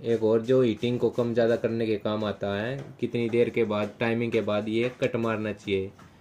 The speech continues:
ये timing के हिसाब से cut काम करता है, दो minute, तीन minute, जिस हिसाब से इसको set करें, उतने minute के बाद ये heating देना बंद कर देगा। ठंडा होने के बाद तुरंत फिर चालू हो जाएगा, तो ये cut भी ख़राब हो जाता है।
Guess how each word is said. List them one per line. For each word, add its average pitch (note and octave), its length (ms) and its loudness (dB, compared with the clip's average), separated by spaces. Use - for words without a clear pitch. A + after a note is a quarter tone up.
ये B2+ 80 -2
timing C#3+ 420 2
के D3+ 80 2
हिसाब B2 240 0
से A#2 120 0
cut - 200 0
काम A2 240 -2
करता G2 380 -4
है, F#2+ 100 -10
दो B2 200 4
minute, B2 420 2
तीन A#2+ 220 2
minute, A#2 260 0
जिस A#2+ 200 -2
हिसाब G#2+ 240 -2
से - 120 -2
इसको A#2 220 -4
set G#2 260 -4
करें, A#2 220 2
उतने B2+ 340 0
minute B2 380 0
के A#2 120 2
बाद A2 300 0
ये A2+ 240 2
heating A#2 320 -2
देना A#2+ 220 0
बंद A#2+ 220 -2
कर G#2+ 160 -2
देगा। G#2+ 400 -2
ठंडा C3+ 300 -2
होने A2+ 220 0
के A2 100 2
बाद A#2 260 -2
तुरंत C3 280 2
फिर A2 160 -2
चालू G#2 300 0
हो F#2+ 80 0
जाएगा, F2+ 420 -6
तो C3 240 2
ये C3+ 580 0
cut C#3 220 2
भी D3 120 4
ख़राब C3 280 2
हो B2 100 2
जाता A2 360 2
है। A2+ 280 -4